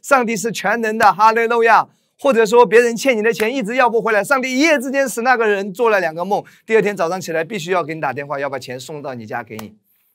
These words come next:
并且还要付利息给你。上帝是全能的，弟兄姐妹，你一定要有这个期待。所以彼得他能够睡好觉，他就是相信上帝是全能的。上帝要做工，一夜之间所有的事都不是事。果然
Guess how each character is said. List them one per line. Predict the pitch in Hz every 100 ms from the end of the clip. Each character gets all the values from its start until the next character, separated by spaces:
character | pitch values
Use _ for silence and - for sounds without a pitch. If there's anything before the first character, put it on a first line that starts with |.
| _
并 | - 165
且 | 143
还 | 139
要 | 139
付 | 131
利 | 147 139
息 | - 120
给 | -
你。 | 110 104 _ _ _ _ _
上 | - 254 240
帝 | 214 196
是 | 196
全 | 156 - 156 196 233
能 | 208
的， | 220
弟 | 220
兄 | 233
姐 | 208
妹， | 220
你 | 214
一 | 240
定 | 262
要 |
有 | 240 185
这 | 208
个 | 196
期 | 196 - 208
待。 | 190 - - _ _ _ _ _ _ -
所 | 277
以 | 240
彼 | 170 208
得 | 202 202 233 247 -
他 | 262 262
能 | 233
够 | 240
睡 | 247 277 240
好 | 180
觉， | 156 220 165 _ _
他 | - 254
就 | 269
是 | 247
相 | 262 233
信 | 220 226
上 | 208 254 220
帝 | 196
是 | 190 175
全 | - 156
能 | 165 151
的。 | 175 131 _ - _
上 | - 285 240
帝 | 233
要 | 226 220
做 | 247 214
工， | 214 220
一 | 185 208
夜 | 320 220
之 | 226
间 | 208 220 226
所 | 220 190
有 | 214
的 | 196
事 | 196
都 | 180 196
不 | 151
是 | 170 180
事。 | 190 160
果 | - 175 175 165
然 | 160 190